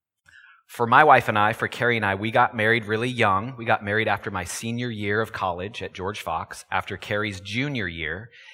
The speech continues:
And for our honeymoon, we traveled to Hawaii. We were able to do that thanks to the generosity of both of our parents. So this is kind of the backdrop for I'm setting up when our first fight is, right? It's gonna be in Hawaii on our honeymoon.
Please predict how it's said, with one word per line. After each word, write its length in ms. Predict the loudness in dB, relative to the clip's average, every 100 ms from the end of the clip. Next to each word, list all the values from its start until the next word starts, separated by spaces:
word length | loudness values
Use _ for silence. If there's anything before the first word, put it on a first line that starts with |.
| -12 -6
And 140 | -6
for 180 | 0 4
our 120 | 4
honeymoon, 640 | 2 0 0 0 -2 -2 -6
we 140 | -6
traveled 500 | -4 2 4 2 -2
to 120 | -6
Hawaii. 500 | -6 0 2 2 0 -10 _ _ _ _
We 100 | -6
were 140 | 0 2
able 140 | 2
to 60 | -2
do 200 | -2 2
that 260 | 4 2
thanks 220 | -2 -8
to 80 | -8
the 80 | -8
generosity 800 | -4 0 2 2 0 -4 -6 -6
of 240 | -4 -4 -4
both 200 | -6 -4
of 60 |
our 120 | -4
parents. 520 | -4 -6 -8 -10 -16 -20 -20 -20 _
So 140 | -8
this 100 | -6
is 60 | -4
kind 100 | -4
of 60 |
the 120 | -2
backdrop 600 | 2 2 2 0 -2 -2
for 100 | -4
I'm 120 | -6 -6
setting 420 | -4 -4 -4 -6
up 140 | -10 -10
when 80 |
our 120 | -12 -10
first 280 | -10 -10
fight 240 | -10 -10 -10
is, 140 | -14
right? 120 | -14
It's 120 | -14 -12
gonna 160 | -10
be 340 | -8 -8 -10 -16 _ _ _
in 140 | -4 -4
Hawaii 460 | 0 2 2 0 -2
on 120 | 0
our 80 | 2
honeymoon. 400 | 0 -4 -8 -14